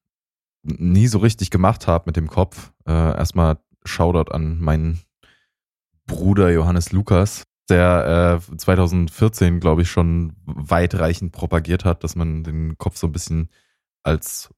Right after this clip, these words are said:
Verlängerung des Rückens neutral halten soll. Und das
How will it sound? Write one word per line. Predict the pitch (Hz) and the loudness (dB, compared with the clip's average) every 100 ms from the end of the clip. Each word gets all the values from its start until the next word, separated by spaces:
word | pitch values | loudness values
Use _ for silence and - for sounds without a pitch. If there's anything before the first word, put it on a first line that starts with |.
| _ | _
Verlängerung | - 82 85 85 | -2 0 0 -2
des | 82 - | -4 -2
Rückens | 95 - 95 87 - - | -4 -2 -4 -4 -10 -2
neutral | 85 80 85 98 | -2 0 2 2
halten | 95 87 85 | 2 0 -2
soll. | 80 87 104 - - - - _ - | 0 2 2 -2 -20 -20 -20 _ 0
Und | 90 87 90 87 - - _ _ _ _ _ _ _ _ _ - | 4 4 2 0 -6 -14 _ _ _ _ _ _ _ _ _ 0
das | 87 - - | 0 0 -8